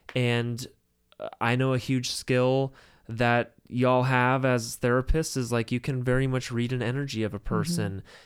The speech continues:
Speaker 2: Yeah.
Speaker 1: And a lot of people think that's bullshit, and that's fine if you think that.
Speaker 2: Yeah.
Speaker 1: I certainly don't.
Speaker 2: It's not
Speaker 1: But I
Speaker 2: bullshit.
Speaker 1: can't, <sighs> I can read certain things on people, uh, probably how most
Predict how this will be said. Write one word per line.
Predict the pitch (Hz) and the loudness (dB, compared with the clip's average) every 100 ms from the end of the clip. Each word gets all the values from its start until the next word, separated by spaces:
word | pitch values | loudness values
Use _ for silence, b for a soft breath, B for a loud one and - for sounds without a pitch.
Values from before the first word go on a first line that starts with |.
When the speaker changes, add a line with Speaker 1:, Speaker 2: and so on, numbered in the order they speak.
| B | B
Speaker 2:
Yeah. | 190 | -4
Speaker 1:
And | 120 113 113 110 104 - - - | -2 0 -2 -4 -10 -14 -18 -6
a | 110 | -2
lot | 101 104 | 0 0
of | 110 | -2
people | 123 127 | -2 0
think | 127 | -2
that's | 131 131 | -4 -4
bullshit, | 135 151 - 104 - | -4 -2 -2 -2 -2
and | 107 101 - _ | -8 -8 -14 _
that's | 107 - | -4 -2
fine | - 117 | -2 0
if | 120 | -2
you | 110 | -2
think | 135 139 | -4 -2
that. | 104 95 | -2 -2
Speaker 2:
Yeah. | 170 143 - | -4 -6 0
Speaker 1:
I | 110 | 0
certainly | 139 - 131 120 | 0 -2 -2 -2
don't. | 110 123 - 185 | -2 -2 -4 -12
Speaker 2:
It's | 165 | -8
not | 170 | 4
Speaker 1:
But | 202 | 6
I | |
Speaker 2:
bullshit. | 233 247 240 - b b b b b b _ _ _ _ - | 6 2 0 -4 b b b b b b _ _ _ _ -10
Speaker 1:
can't, | - - - | -8 -8 -10
<sighs> | _ | _
I | 240 | -2
can | 285 196 143 | 0 0 0
read | 160 117 | 0 -2
certain | - 165 226 311 | -2 0 0 -2
things | - 135 113 | -2 -2 0
on | 120 107 | -2 -2
people, | 127 117 185 | -2 0 0
uh, | 185 | 0
probably | 131 - 143 139 160 | -2 0 2 4 2
how | 143 156 | 0 0
most | 151 156 - - | 0 0 -4 -10